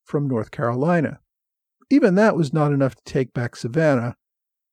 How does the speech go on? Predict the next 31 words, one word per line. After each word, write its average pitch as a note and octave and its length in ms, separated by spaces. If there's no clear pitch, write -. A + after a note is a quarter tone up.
but F#3 120
at F#3+ 100
least A#3 280
it G#3+ 120
could G3 140
keep E3+ 240
the E3 60
British C#3+ 320
bottled C3 440
up G#3 280
around C#3+ 300
the C3 60
town E3+ 460
and F#3+ 180
prevent D3+ 380
the C3 140
occupation A#2+ 760
of B2+ 140
the B2+ 100
rest A2+ 280
of A2+ 60
the A2 80
state. - 460
Prevost, G#3+ 520
however, E3+ 420
was D3+ 200
not C3+ 160
gonna C3+ 200
let B2 240
that A2+ 200
happen. F#3+ 500